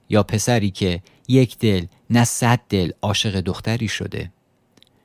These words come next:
سرانجام به دالاس تگزاس نقل مکان کردم و شش ماه بعد لیزا هم به دالاس آمد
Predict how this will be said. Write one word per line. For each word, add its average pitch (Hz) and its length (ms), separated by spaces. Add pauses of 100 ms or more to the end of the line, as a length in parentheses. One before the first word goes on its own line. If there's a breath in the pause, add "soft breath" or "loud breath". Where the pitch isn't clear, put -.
(140 soft breath)
سرانجام 143 560
به 135 100
دالاس 113 440
تگزاس 98 720
نقل 92 240
مکان 92 380
کردم 85 500 (120)
و 82 80
شش - 280
ماه 101 200
بعد 95 360
لیزا 101 360
هم 92 220
به 92 80
دالاس 85 440
آمد 78 380